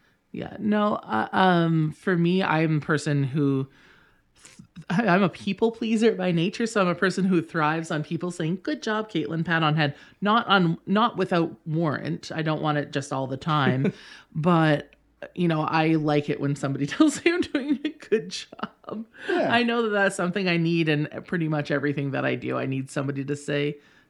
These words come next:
Speaker 1: "Good work,"
Speaker 2: <laughs>
Speaker 1: which is why I could never be self-employed.
Speaker 2: <laughs> I think I,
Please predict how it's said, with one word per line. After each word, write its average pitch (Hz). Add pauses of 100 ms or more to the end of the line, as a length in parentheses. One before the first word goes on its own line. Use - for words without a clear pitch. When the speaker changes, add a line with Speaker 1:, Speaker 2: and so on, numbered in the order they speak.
(120)
Speaker 1:
"Good -
work," 143 (300)
Speaker 2:
<laughs> -
Speaker 1:
which 185
is 165
why 156
I 151
could 151
never 147
be 143
self-employed. - (400)
Speaker 2:
<laughs> -
I 202
think 240
I, 185